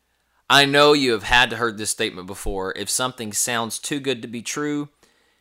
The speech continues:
it probably is. This statement serves as a warning to people everywhere. You need to read the fine print. And to help emphasize this point, what I've done is I've kinda drawn up some examples of,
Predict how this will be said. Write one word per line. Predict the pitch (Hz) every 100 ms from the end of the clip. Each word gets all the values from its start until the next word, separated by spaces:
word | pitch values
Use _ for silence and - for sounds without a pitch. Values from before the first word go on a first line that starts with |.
| _ -
it | 113 -
probably | - 135 135 117 113 98
is. | 82 64 - - _ _ _ _ _ _ _ _ _
This | 127 202
statement | - 160 143 104 98 98 _ _ _ -
serves | - 143 123
as | 120 117
a |
warning | 107 117 113
to | 101
people | 123 98 -
everywhere. | 120 120 117 117
You | 120 92 110
need | 107 107 117 120 123 127 -
to | - 117
read | 101 104 104 101 -
the | -
fine | 101 101 92 87
print. | - 80 - _ _ _ _ _ _ _
And | - 120
to |
help | 147 143
emphasize | 190 214 170 131 110 101
this | 101
point, | - 117 -
what | 110
I've | 131 135
done | 127 117
is | 107
I've | 104
kinda | - 123 98
drawn | 98 110 113
up | 107 104 -
some | - 98 95
examples | 92 101 107 104 98 95 -
of, | 92 95 95 90 -